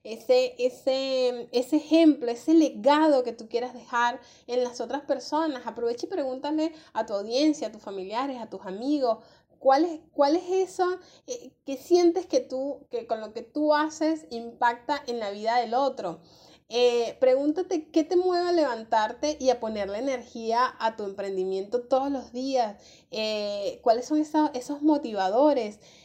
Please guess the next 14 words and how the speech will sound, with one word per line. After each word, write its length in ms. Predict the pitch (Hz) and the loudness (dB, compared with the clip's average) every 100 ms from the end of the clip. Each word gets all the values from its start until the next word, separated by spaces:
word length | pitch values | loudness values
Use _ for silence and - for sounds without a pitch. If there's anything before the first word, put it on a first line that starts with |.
| _ | _
Eh, 380 | - 233 233 - | 2 4 4 2
¿qué 140 | 302 311 | 0 2
cosas 320 | 370 403 - | 2 0 2
te 80 | 277 | 2
dan 220 | 240 254 | 4 2
energía 800 | 311 269 247 - 277 285 294 320 - - _ | 2 2 -2 -4 -2 0 0 -2 -8 -20 _
o, 440 | 247 254 269 277 240 - - | 4 6 6 2 -4 -14 -14
o 200 | 233 233 | -10 -6
te, 400 | 240 226 220 - | -4 -4 -8 -8
o 100 | 233 | -2
te 100 | 240 | 0
ayudan 360 | 233 233 262 330 | 0 0 2 2
a 100 | 294 | 0
recordar 920 | 254 233 202 202 214 240 247 254 | -2 -2 -4 -2 2 4 4 2